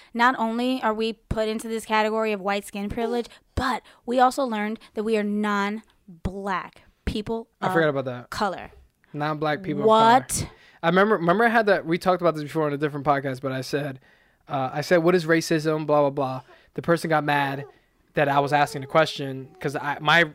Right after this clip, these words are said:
Speaker 2: my idea of racism is simple as what ev-, I thought what everyone thought what racism is, is, you know, one person race is superior to the other, other races, whatever,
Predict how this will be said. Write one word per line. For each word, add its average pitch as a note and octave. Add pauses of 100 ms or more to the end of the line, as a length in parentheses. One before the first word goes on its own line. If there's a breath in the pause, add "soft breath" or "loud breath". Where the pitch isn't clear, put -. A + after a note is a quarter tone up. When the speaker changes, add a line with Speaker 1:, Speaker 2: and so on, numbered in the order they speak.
(100)
Speaker 2:
my D#3+
idea D#3
of C#3
racism D3
is C#3+
simple D#3
as C#3+
what D3
ev-, D3+
I D3
thought D3
what D3
everyone D3
thought E3+
what D3
racism C#3
is, D3
is, C#3 (480 loud breath)
you D#3+
know, D3+
one D#3
person D#3
race D3
is D#3
superior D3+
to E3
the F3
other, G3+
other G#3
races, C3+
whatever, D3